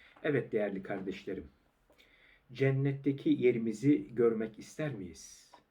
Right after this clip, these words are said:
Dünyadan ayrılırken cennetteki makamımızı, mekanımızı, yerimizi görmek ister miyiz? Ya da bize gösterilsin ister miyiz? O zaman her gün şu tesbihi yapacağız inşallah. Hadis-i şerifte geçiyor.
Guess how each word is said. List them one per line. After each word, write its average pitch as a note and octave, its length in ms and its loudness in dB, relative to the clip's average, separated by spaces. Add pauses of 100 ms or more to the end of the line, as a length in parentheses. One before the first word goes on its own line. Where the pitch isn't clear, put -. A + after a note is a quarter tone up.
(120)
Dünyadan A2 600 -4
ayrılırken G2+ 760 -4 (920)
cennetteki G#2+ 720 -6
makamımızı, G2 840 -6
mekanımızı, G2 760 -6
yerimizi G2 480 -2
görmek F#2 440 -4
ister B2+ 380 -8
miyiz? E2 440 -16 (540)
Ya A2+ 160 0
da G#2 160 -2
bize G#2+ 240 0
gösterilsin G2+ 760 -4
ister C3+ 360 -4
miyiz? - 380 -18
O D3+ 80 0
zaman G2+ 340 -8
her D#3 220 -2
gün - 340 -4 (460)
şu - 440 -2 (300)
tesbihi - 520 -4
yapacağız G#2 580 -2
inşallah. G2+ 560 -6
Hadis-i A2+ 220 -6
şerifte F#2+ 360 -4
geçiyor. C#3+ 580 -8